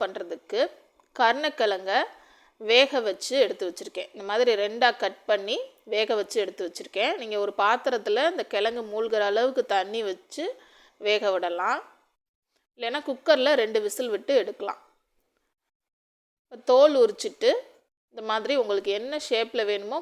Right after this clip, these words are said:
கட் பண்ணி எடுத்து வச்சுக்கோங்க. அடுப்புல ஒரு கடாய் எடுத்து வச்சிருக்கேன்.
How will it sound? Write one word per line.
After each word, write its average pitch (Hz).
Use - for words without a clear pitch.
கட் 196
பண்ணி 208
எடுத்து 180
வச்சுக்கோங்க. 170
அடுப்புல 254
ஒரு 220
கடாய் 208
எடுத்து 185
வச்சிருக்கேன். 208